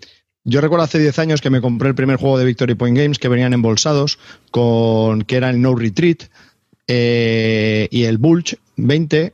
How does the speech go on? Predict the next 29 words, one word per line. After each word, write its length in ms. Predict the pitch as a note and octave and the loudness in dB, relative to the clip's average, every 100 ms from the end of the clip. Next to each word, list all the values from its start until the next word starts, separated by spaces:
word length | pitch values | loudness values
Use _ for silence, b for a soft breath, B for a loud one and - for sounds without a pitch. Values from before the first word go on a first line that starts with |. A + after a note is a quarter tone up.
| _ - | _ -4
que 160 | B2+ | -2
sacaron 240 | A#2+ A#2+ B2+ | 0 0 0
una 140 | A#2 | 0
serie 340 | - B2+ A#2+ | 2 2 2
brutal 440 | A2 G#2+ G#2 C3+ A#2 | 2 0 0 -2 -2
con 220 | A#2 G#2+ | -2 0
todo 320 | B2 A#2+ A2+ | 0 2 2
el 80 | G#2+ | 2
veinte, 280 | C#3 D#3 C3 | 0 0 -2
Bulge 280 | A2 G#2 A2 | -2 -2 0
veinte, 720 | C#3+ C3+ B2+ C#3 C#3 C3+ C#3 B B - | 0 0 0 0 0 0 -4 B B -6
Napoleonis 560 | A#2 A2 A#2 A#2 A#2 G#2 | -4 -2 0 0 0 0
veinte, 480 | C#3+ D3 C3 C#3+ | 0 0 0 0
bueno. 240 | B2+ A2 - _ B B B _ - | 0 -4 -8 _ B B B _ -6
Eh, 720 | B2+ B2 B2 A#2+ A#2 A#2 A2+ - | -2 0 0 0 0 0 -2 0
y 120 | C3 | 2
venía 300 | C3+ D#3 B2 | 2 2 0
en 100 | B2 | 2
un 140 | D3 C3 | 2 2
folio, 720 | F3 D#3+ B2+ A#2 A2+ A2+ A2 | 2 2 2 2 0 0 0
o 60 | |
sea, 160 | A#2+ A#2+ | 0 0
en 80 | B2+ | 0
un, 140 | B2 | 0
perdón, 360 | - A#2+ C3 A#2 | -2 -4 -2 -2
en 80 | |
una 280 | B2+ C3+ C3+ | -2 -2 -2
bolsa 320 | B2+ C3+ C#3 | -2 -2 -4
Ziploc 460 | B2+ C3+ C3+ F3+ | -4 -4 0 -2